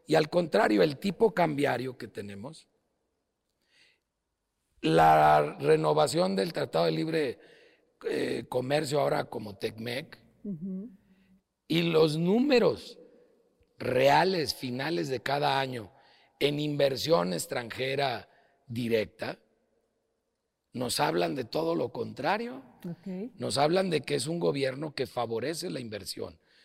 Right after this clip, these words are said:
Speaker 1: Y sostengo en mi libro, como sostienen muchos tratadistas,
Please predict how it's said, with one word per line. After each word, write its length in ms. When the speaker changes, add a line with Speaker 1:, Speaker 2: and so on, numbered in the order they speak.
Speaker 1:
Y 120
sostengo 960
en 420
mi 80
libro, 480
como 320
sostienen 560
muchos 400
tratadistas, 880